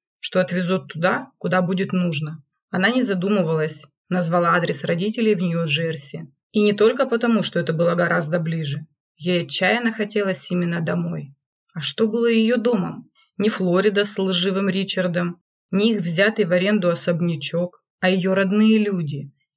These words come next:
ее милая девичья комната с плакатами любимых исполнителей на стене и картой счастья в шкафу, которую мама так бережно хранила все эти годы.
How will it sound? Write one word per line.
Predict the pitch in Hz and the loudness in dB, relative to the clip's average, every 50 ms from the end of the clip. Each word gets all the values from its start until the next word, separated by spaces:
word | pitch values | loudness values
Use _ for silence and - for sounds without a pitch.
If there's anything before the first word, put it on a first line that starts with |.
| _ - | _ -4
ее | 175 170 180 180 | 0 2 2 4
милая | 190 208 240 269 269 226 190 175 | 4 4 2 2 2 2 2 2
девичья | 170 160 165 160 160 160 143 - - 165 | 0 -2 -4 -6 -6 -4 -4 -4 -4 -4
комната | 147 - - 180 190 202 208 202 202 - 190 | -6 -2 -2 0 0 0 -2 -4 -6 -8 -10
с | - | -8
плакатами | - - 190 190 - 190 196 190 - 180 185 180 | -4 -4 -4 -2 -2 -2 -2 -2 -2 -2 -2 -2
любимых | 170 170 170 165 180 180 175 170 170 - | -2 -2 -2 -2 0 0 0 0 -2 -6
исполнителей | 175 - - - 175 180 185 180 170 - 170 165 170 170 | -10 -8 -2 0 0 2 2 0 -2 -4 -4 -4 -2 -2
на | 165 165 160 | -2 -2 -2
стене | 160 156 - - 170 170 165 180 202 214 226 - _ _ _ _ _ _ | -4 -6 -8 -6 -4 -4 -2 -2 -4 -4 -6 -8 _ _ _ _ _ _
и | - | -8
картой | - - 185 175 165 - - 143 | -2 0 0 0 0 -2 -4 -4
счастья | - - - - 165 160 175 175 - - 175 | -4 -2 -2 0 0 0 -2 -2 -6 -8 -8
в | - | -6
шкафу, | - - - 185 170 - - - 180 180 180 - _ _ _ _ _ _ | -6 -6 -6 -6 -10 -10 -10 -8 -8 -8 -8 -10 _ _ _ _ _ _
которую | - - 139 156 175 180 180 180 | -4 -2 0 2 2 4 4 4
мама | 185 185 190 170 - | 4 2 2 2 0
так | - - 180 180 170 | 0 0 0 0 0
бережно | 160 190 208 214 226 214 214 208 196 | 2 2 2 4 2 2 0 -2 -6
хранила | 202 - 180 185 190 202 220 233 220 202 | -4 -2 0 0 2 2 2 2 2 2
все | 220 - - 196 202 208 | 0 -2 0 2 2 2
эти | 208 208 - 208 | 2 0 -2 -6
годы. | 190 190 185 170 165 156 147 139 135 | -6 -4 -4 -4 -4 -4 -6 -8 -10